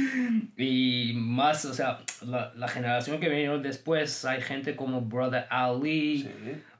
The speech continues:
Speaker 1: um,
Speaker 2: Yo lo descubrí por ti, ¿eh? Brother
Speaker 1: claro,
Speaker 2: Ali.
Speaker 1: Slug,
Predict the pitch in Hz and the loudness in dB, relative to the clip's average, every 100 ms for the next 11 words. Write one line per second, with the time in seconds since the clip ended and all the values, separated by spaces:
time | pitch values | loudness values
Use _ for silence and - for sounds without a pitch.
0 | - 127 123 123 123 135 160 160 165 165 | -2 2 2 2 2 2 2 2 0 0
1 | 123 160 135 151 139 127 135 147 123 - | 0 0 0 2 2 4 6 6 4 0
2 | - 151 156 151 147 143 127 | 0 4 6 8 6 2 -2